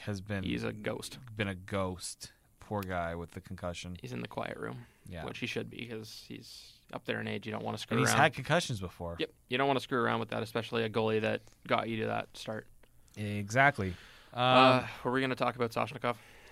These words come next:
Speaker 1: Yes, we are
Speaker 2: Cool.
Speaker 1: gonna talk Soshnikov. So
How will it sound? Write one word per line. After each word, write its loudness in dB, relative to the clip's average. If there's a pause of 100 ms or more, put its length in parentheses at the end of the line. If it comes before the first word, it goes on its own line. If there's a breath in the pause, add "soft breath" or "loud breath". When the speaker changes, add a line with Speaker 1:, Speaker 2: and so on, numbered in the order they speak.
(340 soft breath)
Speaker 1:
Yes, 2
we 2
are 8
Speaker 2:
Cool. 4
Speaker 1:
gonna 2
talk 4
Soshnikov. 0
So 2